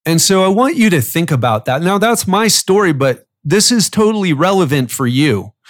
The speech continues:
because the feedback, wherever you are right now, you're getting some feedback about where you are. Maybe you're with your family. Maybe you're good financially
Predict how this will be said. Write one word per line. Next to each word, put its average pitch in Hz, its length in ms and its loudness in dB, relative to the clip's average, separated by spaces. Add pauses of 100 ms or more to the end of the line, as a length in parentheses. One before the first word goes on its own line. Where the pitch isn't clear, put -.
(220)
because 160 440 0 (100)
the 143 180 -2
feedback, 196 840 -2
wherever 220 500 0
you 175 180 2
are 180 220 2
right 131 260 0
now, 117 480 0 (500)
you're 160 140 2
getting 214 260 0
some 165 180 0
feedback 135 640 -2
about 117 280 0
where 120 180 2
you 117 180 2
are. 127 140 0
Maybe 196 260 0
you're 240 140 2
with 185 200 0
your 180 120 2
family. 180 540 -2
Maybe 196 240 0
you're 214 100 0
good 170 280 0
financially 165 960 0